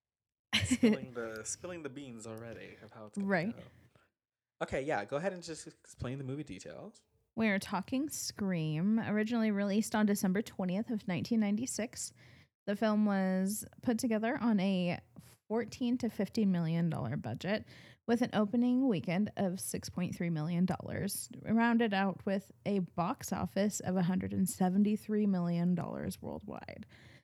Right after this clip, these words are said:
Speaker 1: With a runtime of an hour and fifty-one minutes, the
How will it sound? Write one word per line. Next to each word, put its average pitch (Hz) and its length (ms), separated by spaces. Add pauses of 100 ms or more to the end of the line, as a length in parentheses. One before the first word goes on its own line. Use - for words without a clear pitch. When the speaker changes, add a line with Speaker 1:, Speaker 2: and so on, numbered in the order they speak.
(320)
Speaker 1:
With 226 120
a 233 40
runtime 285 800 (800)
of 226 600 (280)
an 214 120
hour 190 280
and 214 120
fifty-one 233 460
minutes, 240 480
the 202 280